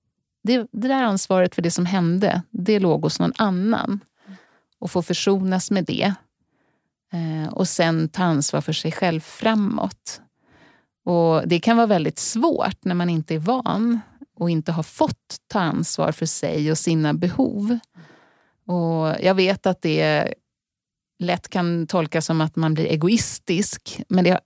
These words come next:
absolut ingenting med det att göra. Självklart ska vi hjälpa varandra och finnas där för varandra.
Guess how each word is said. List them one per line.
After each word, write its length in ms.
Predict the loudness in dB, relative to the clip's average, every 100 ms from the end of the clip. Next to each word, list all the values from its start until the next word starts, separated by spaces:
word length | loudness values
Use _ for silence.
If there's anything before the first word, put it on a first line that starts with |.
| _
absolut 500 | -2 -2 0 0 -2
ingenting 760 | 2 4 6 6 4 4 4
med 100 | 4
det 100 | 2
att 80 | 4
göra. 520 | 4 2 2 0 -2 -4 -16
Självklart 920 | -16 -2 0 0 -6 -6 0 2 2 -2
ska 160 | -2
vi 80 | -2
hjälpa 640 | 0 -2 -2 -6 -4 0
varandra 440 | 2 2 2 0 -2
och 60 |
finnas 640 | 0 2 4 4 2 0 0
där 180 | 0 -2
för 160 | -2
varandra. 640 | -2 -2 -2 -4 -4 -2